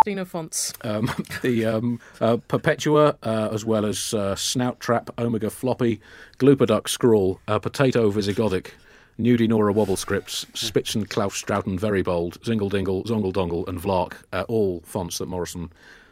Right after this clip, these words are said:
Speaker 2: personally or, uh, uh, personally designed or oversaw the design of, such as, uh, such as Gill Sands. And to commemorate him popping his elegantly serifed clogs, we are launching three new Bugle-only audio fonts,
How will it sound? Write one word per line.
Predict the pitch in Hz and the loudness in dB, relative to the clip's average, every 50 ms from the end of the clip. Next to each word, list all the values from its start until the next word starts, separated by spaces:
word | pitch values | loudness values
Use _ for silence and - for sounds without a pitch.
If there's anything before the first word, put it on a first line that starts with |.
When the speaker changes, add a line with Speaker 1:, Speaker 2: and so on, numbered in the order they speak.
| _ - - | _ -2 2
Speaker 2:
personally | 202 208 156 - 127 101 92 87 - - | 2 2 2 2 0 0 0 -2 -4 -4
or, | - 95 90 87 87 87 85 85 | -4 -2 0 0 0 0 -2 -2
uh, | 82 85 85 85 82 - | -2 -4 -4 -6 -8 -8
uh, | 80 82 85 87 65 - - - - | -6 -6 -6 -6 -8 -12 -16 -6 0
personally | - 156 156 156 135 | 2 4 4 4 2
designed | 123 113 131 135 - - | 0 0 0 0 0 0
or | 104 107 - | 0 0 0
oversaw | 104 101 95 - - 117 107 | 0 0 -2 -2 -2 -2 -2
the | 98 98 | 0 0
design | 101 101 - 117 110 104 104 104 | -2 0 0 2 2 2 2 2
of, | - 123 113 95 - - - _ _ - - - - - - _ | 2 2 2 0 -2 -6 -16 _ _ -20 -20 -20 -20 -20 -20 _
such | - - 123 - - 113 | -6 -6 -4 -4 -4 -4
as, | 101 87 - 107 | -4 -4 -2 -2
uh, | 101 101 98 | -2 -2 -2
such | - 127 - | -2 -4 -6
as | - 95 | -6 -6
Gill | - 127 113 107 | -4 -4 -4 -2
Sands. | - 123 117 - | -2 -4 -2 0
And | 156 165 - | 0 0 0
to | - | 0
commemorate | - 185 208 254 240 202 170 139 117 - - - - - | 2 4 4 6 6 6 6 4 4 0 -8 -12 -10 -6
him | 123 143 139 127 | -4 -2 -2 0
popping | - - 131 123 120 110 | 2 0 2 2 0 -2
his | 127 113 107 - - | -2 -2 -4 -4 -2
elegantly | 127 127 117 120 110 104 107 | 0 0 0 0 -2 -2 -2
serifed | - - 120 107 101 104 - - | -2 -2 -2 -2 -2 -4 -4 -4
clogs, | - 127 113 107 92 - - - - - - - - - | -4 -2 -2 -2 -2 -4 -8 -14 -18 -20 -20 -20 -4 2
we | 123 156 185 | 4 6 8
are | 180 180 | 8 8
launching | 180 175 165 170 160 | 8 6 6 4 4
three | 143 - - 190 226 233 202 165 | 2 4 4 6 6 6 6 6
new | 156 180 220 214 175 151 | 8 8 8 8 8 6
Bugle-only | 123 - - - 214 240 233 233 226 - 185 196 185 156 143 143 143 - | 4 4 4 6 8 8 10 10 10 10 8 6 6 8 8 8 8 10
audio | - 175 185 160 135 131 123 117 | 10 10 10 10 8 6 6 6
fonts, | 113 - - 98 90 85 - - - - | 4 2 0 -2 -2 -2 -4 -4 -4 -6